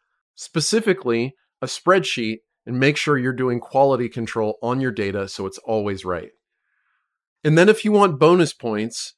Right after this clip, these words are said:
you can start to learn a little bit about how A P Is work. A P I stands for Application Programming Interface,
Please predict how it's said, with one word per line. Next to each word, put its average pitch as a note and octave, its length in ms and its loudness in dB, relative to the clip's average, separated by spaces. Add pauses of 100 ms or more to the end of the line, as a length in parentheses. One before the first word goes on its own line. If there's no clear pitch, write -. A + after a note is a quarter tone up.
(180)
you D3 140 -4
can D#3 160 0
start F#3+ 360 2
to F3 100 -4
learn D3 200 2
a C3+ 60 2
little F#3 240 4
bit C3+ 320 2
about A#2+ 320 -2
how B2+ 320 0
A A#2+ 140 -4
P A#2+ 180 -4
Is A2 240 0
work. G2 360 -8 (1120)
A D#3+ 100 4
P D#3+ 220 2
I D#3+ 120 4
stands D#3 360 0
for D3 260 -2
Application C#3+ 800 0 (100)
Programming B2 760 0 (100)
Interface, A2+ 680 -2